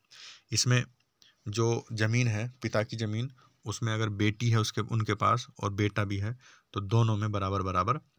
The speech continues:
बाँटी जाएगी, इसका ये मतलब था। ये बुक आप पढ़ेंगे तो इसमें सुधा की स्टोरी मिलेगी। वो अपनी ससुराल से अपनी माँ का हाथ बटाने के लिए, काम करने के लिए आती थी,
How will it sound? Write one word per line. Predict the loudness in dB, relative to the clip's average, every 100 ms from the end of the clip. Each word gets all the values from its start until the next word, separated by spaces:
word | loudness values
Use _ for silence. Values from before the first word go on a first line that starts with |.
| -10
बाँटी | -2 -2 -2 -2
जाएगी, | -4 -4 -6
इसका | -4 -4
ये | -4
मतलब | -4 -6 -10
था। | -8 -12 -12 _ _ _ _ _ _ _ _ _ _ _ _ -20 -20 -20 _
ये | -2
बुक | 0 0
आप | -2 0
पढ़ेंगे | 2 2 0
तो |
इसमें | 0 -2
सुधा | -2 0 0
की | 0 -2
स्टोरी | 0 0 2
मिलेगी। | 2 0 -2 -6 -14 -20 -16 -2
वो | -2
अपनी | 0 -2
ससुराल | -2 -2 0 0
से | 0 -4
अपनी | -4
माँ | -2 -2
का | 0
हाथ | 0 0
बटाने | -2 -2 -2 -4
के | -6
लिए, | -6
काम | -2 -4 -2
करने | -4 -6
के | -4
लिए | -2
आती | -2 -4
थी, | -8 -10